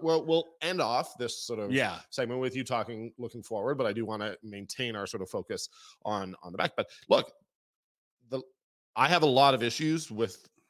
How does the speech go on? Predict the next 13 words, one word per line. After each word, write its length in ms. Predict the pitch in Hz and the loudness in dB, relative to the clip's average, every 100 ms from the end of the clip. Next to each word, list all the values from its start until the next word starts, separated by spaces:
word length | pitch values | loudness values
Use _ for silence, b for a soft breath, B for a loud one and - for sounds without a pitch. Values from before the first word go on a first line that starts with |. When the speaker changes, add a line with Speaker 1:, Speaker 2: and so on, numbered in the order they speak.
| _ _ _ _ _ | _ _ _ _ _
Speaker 1:
some 180 | - 120 | -8 -6
decisions 420 | 113 127 110 131 | -4 -4 -4 -2
by 140 | 127 | 0
the 80 | 123 | 0
Stampeders 560 | 120 123 117 120 123 117 | -2 -6 -6 -6 -6 -6
in 160 | - | -10
this 140 | 101 90 | -8 -8
game, 260 | 95 107 | -6 -6
and 80 | 123 | -6
I'm 80 | 90 | -6
not 180 | 87 87 | -8 -8
gonna, 160 | 95 90 | -10 -8
like, 280 | 87 82 | -6 -8